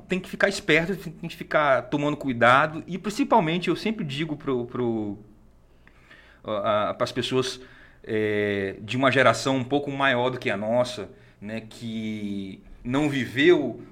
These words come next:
vamos assim dizer, dentro da tecnologia, dentro do berço da tecnologia, a tecnologia ela veio depois, né, então ela, elas foram se acostumando,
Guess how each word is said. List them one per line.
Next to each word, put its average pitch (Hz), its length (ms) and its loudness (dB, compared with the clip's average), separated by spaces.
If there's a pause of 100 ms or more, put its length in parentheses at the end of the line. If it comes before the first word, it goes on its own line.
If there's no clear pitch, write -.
vamos 123 240 -6
assim 120 120 -8
dizer, 117 320 -6
dentro 131 440 -4
da 117 100 -6
tecnologia, 113 640 -6
dentro 123 220 -8
do 120 100 -6
berço 120 300 -2
da 117 80 -10
tecnologia, 107 640 -8
a - 20 -12
tecnologia 113 420 -4
ela 113 120 4
veio 120 160 0
depois, 120 680 2
né, 104 280 -4
então 101 240 -8
ela, 117 220 -2
elas 117 260 -10
foram 135 180 -2
se 135 80 -6
acostumando, 104 680 -4